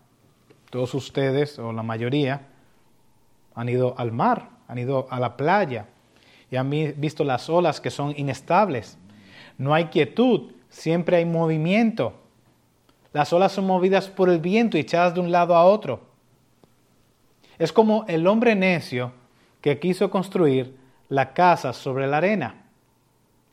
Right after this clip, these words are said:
en vez de sobre la roca, que es Cristo. Y cuando vinieron los vientos, que son las dificultades, no pudo permanecer firme. El carácter del cristiano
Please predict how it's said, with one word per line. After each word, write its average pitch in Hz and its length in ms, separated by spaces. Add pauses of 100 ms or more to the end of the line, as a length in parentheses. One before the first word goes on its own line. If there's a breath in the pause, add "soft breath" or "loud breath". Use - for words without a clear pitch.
en 127 160
vez 160 180
de 180 80
sobre 170 320
la 175 140
roca, 123 500 (320)
que 139 80
es - 140
Cristo. 170 460 (480 soft breath)
Y 135 100
cuando 156 280
vinieron 151 280
los 196 240
vientos, 202 600 (440)
que 117 100
son 156 220
las 196 120
dificultades, 180 920 (960)
no 135 160
pudo 139 240
permanecer 123 480
firme. 113 400 (2500)
El 160 160
carácter 180 520
del 185 160
cristiano 120 680